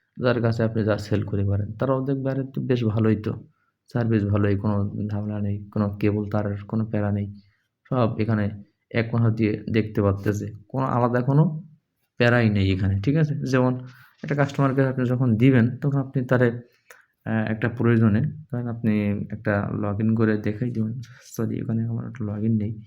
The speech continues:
just আপনি এখান থেকে কাস্টমারকে আপনি দেখিয়ে দিবেন যে, যেমন এখানে, আহ, এখান থেকে আপনি কিছু ট্রায়াল দিয়ে প্লে করে কাস্টমারকে দেখিয়ে দিবেন যে, "দেখেন, এরকম চলতেছে, এরকম সার্ভিস",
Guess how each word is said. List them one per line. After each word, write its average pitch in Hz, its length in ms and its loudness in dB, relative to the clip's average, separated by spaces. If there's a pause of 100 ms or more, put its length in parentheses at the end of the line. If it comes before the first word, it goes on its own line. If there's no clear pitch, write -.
(600)
just 127 240 -6
আপনি 123 260 -2
এখান 139 220 2
থেকে 151 160 0
কাস্টমারকে 139 520 -2
আপনি 143 280 -4
দেখিয়ে 127 340 4
দিবেন 110 360 2 (520)
যে, 123 340 -4
যেমন 117 260 4
এখানে, 113 460 2 (1300)
আহ, 113 240 2
এখান 113 280 2
থেকে 117 160 0
আপনি 117 220 -2
কিছু 120 420 0 (380)
ট্রায়াল 120 420 6
দিয়ে 160 420 6 (180)
প্লে 139 200 6
করে 131 240 4 (140)
কাস্টমারকে 120 480 0
দেখিয়ে 110 340 2
দিবেন 113 320 0 (140)
যে, 113 140 -2
"দেখেন, 107 420 -4 (360)
এরকম 110 280 0
চলতেছে, 101 600 -2 (140)
এরকম 113 280 -4
সার্ভিস", 104 440 -6